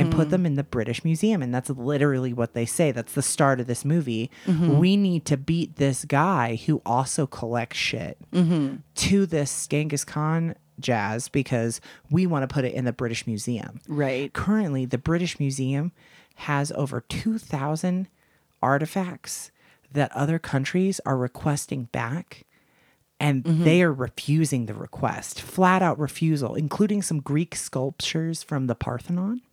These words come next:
Speaker 1: There's ju-, so
Speaker 2: How
Speaker 1: many.
Speaker 2: are they allowed to resist the request?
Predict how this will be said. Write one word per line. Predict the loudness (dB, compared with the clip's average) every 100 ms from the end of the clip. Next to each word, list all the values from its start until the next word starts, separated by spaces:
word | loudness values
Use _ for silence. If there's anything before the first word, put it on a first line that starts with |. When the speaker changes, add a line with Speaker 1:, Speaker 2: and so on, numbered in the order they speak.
| _ _ -10
Speaker 1:
There's | -2 2 2 2
ju-, | -2 -2
so | 0 2 4
Speaker 2:
How | 4
Speaker 1:
many. | 4 4
Speaker 2:
are |
they | 6 6
allowed | 4 4 4 2 0
to | 2 4 4 2 -4 _ _ _ _ _ _ -14
resist | -4 -2 0 0 0 -2 -4
the | -2
request? | -4 -4 -4 -2 -2 -6 -12 -16